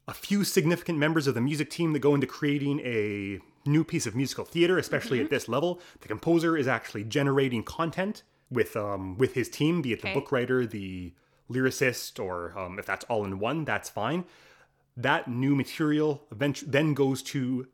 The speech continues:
Speaker 1: an arranger who creates intros,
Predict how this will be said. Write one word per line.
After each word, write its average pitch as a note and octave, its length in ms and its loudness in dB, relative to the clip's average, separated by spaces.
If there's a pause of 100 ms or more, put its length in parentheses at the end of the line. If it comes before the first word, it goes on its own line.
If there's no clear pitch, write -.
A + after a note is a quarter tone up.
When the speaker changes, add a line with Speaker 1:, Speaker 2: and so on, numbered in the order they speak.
(180)
Speaker 1:
an B2 100 0
arranger A#2 580 0 (360)
who G#2 460 -4 (420)
creates A#2 560 0
intros, D3+ 840 0